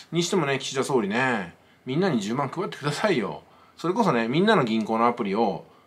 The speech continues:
作った方には、十万円そこに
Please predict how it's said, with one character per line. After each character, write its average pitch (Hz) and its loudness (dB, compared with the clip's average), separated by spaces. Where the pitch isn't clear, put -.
作 - -14
っ - -12
た - -10
方 95 -10
に 92 -6
は、 127 2
十 135 0
万 151 6
円 139 -2
そ 123 -12
こ 147 -2
に 147 -4